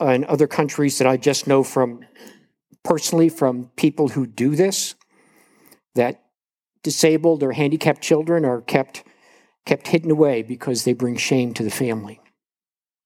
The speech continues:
They don't want anybody to know. Um, some are left to die. Some are killed. Um, couple quotes. Here's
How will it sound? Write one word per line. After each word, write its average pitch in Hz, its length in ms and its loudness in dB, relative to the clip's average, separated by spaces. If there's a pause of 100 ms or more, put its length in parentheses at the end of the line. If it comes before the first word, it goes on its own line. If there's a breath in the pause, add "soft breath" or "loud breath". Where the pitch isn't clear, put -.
(1160)
They 113 80 -2
don't 123 120 2
want 120 160 2
anybody 117 440 2
to - 140 -6
know. 101 340 -2 (920 soft breath)
Um, 110 500 -2 (960)
some 127 300 2
are 127 80 4
left 127 280 0
to 135 80 0
die. 120 420 0 (1080)
Some 127 200 0
are 135 60 0
killed. - 360 -2 (2250 soft breath)
Um, 127 800 -2 (640)
couple 180 280 -2
quotes. - 600 -4 (300)
Here's 202 500 2